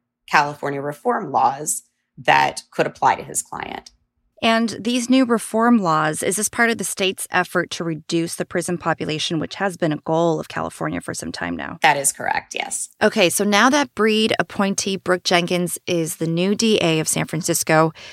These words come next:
Speaker 2: what position has her administration taken on the case of the mayor's brother?
Speaker 1: So they are claiming that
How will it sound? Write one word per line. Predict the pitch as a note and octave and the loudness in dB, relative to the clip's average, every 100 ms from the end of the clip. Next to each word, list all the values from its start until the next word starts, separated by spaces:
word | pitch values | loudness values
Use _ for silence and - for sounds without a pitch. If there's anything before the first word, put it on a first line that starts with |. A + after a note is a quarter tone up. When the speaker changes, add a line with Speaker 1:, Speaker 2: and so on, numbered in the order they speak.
| - _ | -20 _
Speaker 2:
what | - F3+ B3+ - | -2 4 4 4
position | F#4 C4+ G3 G3 F#3+ E3 | 2 4 4 4 2 2
has | E3 F3+ D#3+ | 0 -2 -2
her | - G3+ G#3+ | 0 2 4
administration | G#3 F3+ - D#3+ - E3+ | 2 0 0 -2 -2 -4
taken | - E3 D#3 D#3 D#3+ - | -2 -2 0 -2 -2 -2
on | E3 D#3 D#3 | -2 0 -2
the | E3 | -4
case | - G3 F#3+ - | -4 -4 -2 -6
of | F#3 | -4
the | |
mayor's | F3 D#3+ D3+ D3 | -2 -2 -2 -4
brother? | - D#3 E3+ - - _ - | -4 -2 0 -2 -6 _ -4
Speaker 1:
So | - C#4 A#3+ - - - | 6 6 6 -2 -20 0
they | C4+ D4+ F4 F#4 - | 4 6 4 2 -2
are | C4 | -4
claiming | - D#3+ D3 D#3+ F3 | -2 -2 -2 -4 -4
that | D#3 C#3+ C#3+ C#3+ - | 0 0 2 0 -4